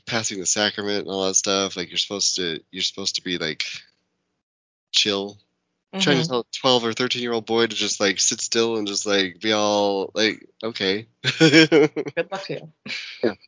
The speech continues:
Speaker 1: And then, um, also, something I've been thinking about, too, la-,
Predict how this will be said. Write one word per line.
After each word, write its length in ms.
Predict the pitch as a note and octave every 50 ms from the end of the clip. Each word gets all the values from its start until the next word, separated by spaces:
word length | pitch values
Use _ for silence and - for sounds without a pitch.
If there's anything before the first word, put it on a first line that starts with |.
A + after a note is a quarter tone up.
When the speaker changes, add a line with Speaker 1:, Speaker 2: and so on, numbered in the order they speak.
| _ _ _ _ _ _ _ _ _ - - - - - _ -
Speaker 1:
And 140 | - A#2 A#2
then, 420 | A#2+ A#2+ A#2 A2+ A2 A2 G#2+ G#2+ -
um, 300 | - G2+ G#2 G2 F#2 E2 -
also, 640 | A2 C3+ D3 - - F#2 E2 D#2 D2+ E2 F#2 G2 _ _ _ _
something 340 | - - - C#3+ D#3 D3 B2
I've 120 | G#2+ F#2+
been 100 | F2 F#2
thinking 180 | F2+ F#2 F#2 E2+
about, 160 | E2+ D#2+ D2
too, 220 | - - G#2+ G2 F2+
la-, 140 | D#2+ D2+